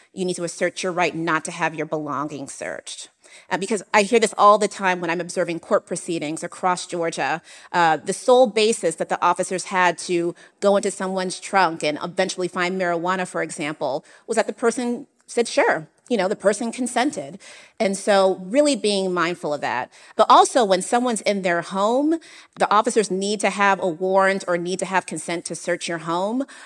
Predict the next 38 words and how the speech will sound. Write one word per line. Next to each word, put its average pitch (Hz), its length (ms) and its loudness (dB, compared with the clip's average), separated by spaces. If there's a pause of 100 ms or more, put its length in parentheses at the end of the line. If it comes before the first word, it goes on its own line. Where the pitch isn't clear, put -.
(140)
Um, 190 220 0
but 202 160 0
sometimes 247 760 2
it's - 160 0
not 208 140 2
even 226 180 2
a 220 40 0
matter 208 240 4
of 190 140 0
giving 196 480 -2
verbal 196 400 2
consent. 127 560 -6 (240)
I've 202 320 4
read 226 180 2
cases 214 540 -2
where 185 300 2
the 175 140 -2
officers 185 460 2
said 190 320 2
that 180 120 -2
the 170 80 -4
person's 190 400 -4
body 202 360 2
language 165 560 -4
kind 180 160 -6
of, 180 100 -6 (220)
you 196 80 -2
know, 165 220 -2
seemed 202 320 -6
to 190 80 -2
be 180 180 -6
acquiescence 180 720 0
to 165 80 -4
the 160 100 -2
officers 156 400 -2
going 147 280 -2
in, 139 200 -6
right? 170 380 0